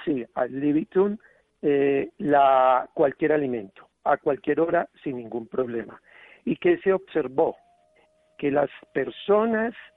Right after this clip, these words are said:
expuestas a la dieta ultraprocesada tenían una mayor ingesta calórica, muchísimo mayor que en la dieta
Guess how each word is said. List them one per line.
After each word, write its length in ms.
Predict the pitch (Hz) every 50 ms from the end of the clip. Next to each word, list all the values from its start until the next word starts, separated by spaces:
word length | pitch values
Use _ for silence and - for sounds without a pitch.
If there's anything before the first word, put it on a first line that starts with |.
| _ -
expuestas 760 | 214 143 - - _ - 180 170 147 - _ - - 110 98 - - - _ -
a 80 | -
la 100 | 127 123
dieta 300 | 123 131 143 151 - 180
ultraprocesada 1040 | 175 180 - - 139 - - - 120 - 117 104 - 156 143 131 131 131 143 190 226 - _ _ _ _ _ _ _ - - _ -
tenían 420 | - 165 160 160 160 165 180 190
una 220 | 190 190 190 196 190
mayor 640 | 180 147 139 131 113 131 156 170 185 220 269 285 - _ _ _ _ _ _ _ _ -
ingesta 640 | 190 151 143 - - - 156 147 131 - - - -
calórica, 560 | - 139 123 117 113 104 98 - - - - _ _ _ _ _ _ _ -
muchísimo 580 | - 147 143 - - 170 143 - 180 165 156 143
mayor 520 | 135 127 127 113 123 143 151 160 208 247 254 _ _ _ _ _ _ _
que 380 | - - 135 131 131 131 127 - -
en 200 | 139 135 127 127
la 100 | 123 120
dieta 580 | 120 131 135 139 135 135 - 143 147 147 -